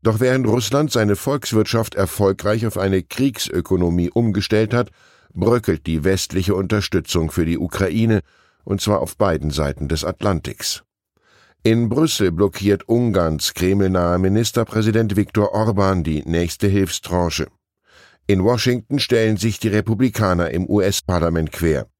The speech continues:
Um Bewegung in die Sache zu bringen, wird der ukrainische Präsident Volodymyr Zelensky am Dienstag seinen U-S-Amtskollegen Joe Biden im Weißen Haus besuchen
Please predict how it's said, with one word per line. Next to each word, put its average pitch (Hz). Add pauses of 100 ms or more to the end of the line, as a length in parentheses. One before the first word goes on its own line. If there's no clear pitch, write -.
(600)
Um 131
Bewegung 131
in 85
die 85
Sache 113
zu 123
bringen, 127
wird 120
der 92
ukrainische 98
Präsident 104
Volodymyr 87
Zelensky 104
am 101
Dienstag 117
seinen 113
U-S-Amtskollegen 113
Joe 113
Biden 104
im 117
Weißen 85
Haus 104
besuchen 98